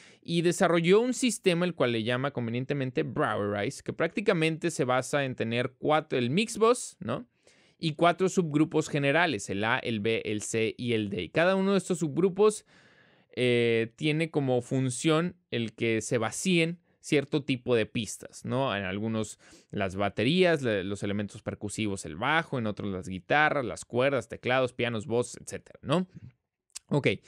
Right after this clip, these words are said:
eh, si quieren entender un poquito más sobre todo este sistema, en la membresía Audioproducción lo explico mucho más a fondo y este no es el motivo para este video, ¿ok? Entonces, eh, resumiendo, resumiéndoles, prácticamente los elementos percusivos,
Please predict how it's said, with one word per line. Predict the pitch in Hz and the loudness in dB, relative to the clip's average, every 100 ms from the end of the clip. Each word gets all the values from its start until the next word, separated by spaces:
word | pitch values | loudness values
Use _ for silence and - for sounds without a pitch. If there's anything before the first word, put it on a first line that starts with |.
| - - - _ | -20 -20 -20 _
eh, | - 135 151 | 0 4 4
si | 151 180 | 0 -2
quieren | 160 208 240 | 4 4 6
entender | 240 214 190 180 196 | 4 4 2 4 2
un | |
poquito | 196 185 180 175 | 2 -2 0 2
más | 165 160 | 2 0
sobre | 160 131 | -2 0
todo | 160 170 | 2 0
este | 165 156 | 0 -2
sistema, | 139 - 143 147 156 143 | -4 0 0 2 0 0
en | |
la | 123 | 0
membresía | 120 113 117 - 135 131 | 0 0 -2 0 2 2
Audioproducción | 135 - 110 107 120 117 | 4 4 2 0 -4 -4
lo | |
explico | 117 110 113 123 | -4 -6 -4 -2
mucho | 117 110 104 101 | -2 -2 -2 -4
más | 98 98 110 | -2 -4 -4
a | |
fondo | - 127 98 78 | -2 -2 -2 -4
y | 104 | -6
este | 104 123 | -4 -4
no | 113 | -2
es | 110 | -2
el | 113 | -2
motivo | 101 - 117 110 | -2 -4 -2 -2
para | - 82 | -2 -6
este | 92 - | -4 -2
video, | 123 139 156 - _ - - - _ | 0 2 2 0 _ -20 -20 -20 _
¿ok? | 120 123 139 151 _ _ _ 160 | -4 2 2 0 _ _ _ -10
Entonces, | - 147 147 202 208 233 226 220 - - | -2 -2 2 2 2 6 6 6 2 -2
eh, | 147 147 147 | 2 4 4
resumiendo, | 165 - 175 220 277 233 175 160 | 2 2 2 4 2 2 2 0
resumiéndoles, | 113 139 147 - 160 196 196 123 107 123 - - _ _ _ _ | -6 -2 0 0 0 2 2 2 0 -2 -8 -16 _ _ _ _
prácticamente | 160 185 220 202 160 151 170 | 0 0 0 2 2 0 0
los | 160 139 | 0 2
elementos | 135 127 143 170 160 | 0 0 -2 -4 -4
percusivos, | 165 165 160 - 110 104 117 - | -4 -2 -4 -2 -2 -2 -4 -10